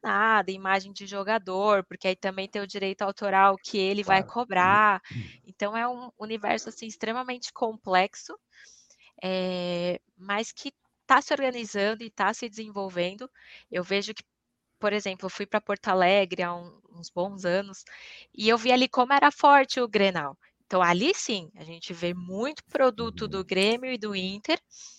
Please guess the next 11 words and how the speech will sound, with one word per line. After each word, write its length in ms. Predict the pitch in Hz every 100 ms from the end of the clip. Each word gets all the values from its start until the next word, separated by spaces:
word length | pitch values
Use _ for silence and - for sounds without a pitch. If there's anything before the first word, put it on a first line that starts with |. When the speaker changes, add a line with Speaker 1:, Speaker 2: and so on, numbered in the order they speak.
| - _ -
Speaker 1:
porque 80 | 196
eu 80 | 196
acho 300 | 196 - -
que 520 | - 233 240 240 233 - _
em 180 | 202 202
outros 440 | 208 269 269 269
estados 680 | 254 226 - 208 220 233 226
isso 240 | 247 -
ainda 260 | 240 226 233
tem 380 | - 226 233 226 _
muito 380 | 202 208 220 -